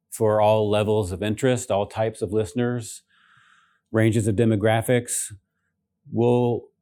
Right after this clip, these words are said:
cover the basics, and there may be some episodes that get into some technical aspects of certain subjects, but really this is supposed to be fun, supposed to be informative.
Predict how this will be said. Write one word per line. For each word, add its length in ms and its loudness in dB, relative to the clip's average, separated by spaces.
cover 420 2
the 140 0
basics, 840 -2
and 600 -2
there 140 2
may 140 4
be 100 2
some 160 0
episodes 440 0
that 100 -2
get 180 0
into 340 0
some 220 -2
technical 360 -4
aspects 440 0
of 100 -6
certain 220 -2
subjects, 500 -4
but 280 -2
really 220 4
this 160 2
is 60 -8
supposed 240 2
to 60 -6
be 120 0
fun, 640 -2
supposed 300 -2
to 60 -8
be 60 2
informative. 800 -2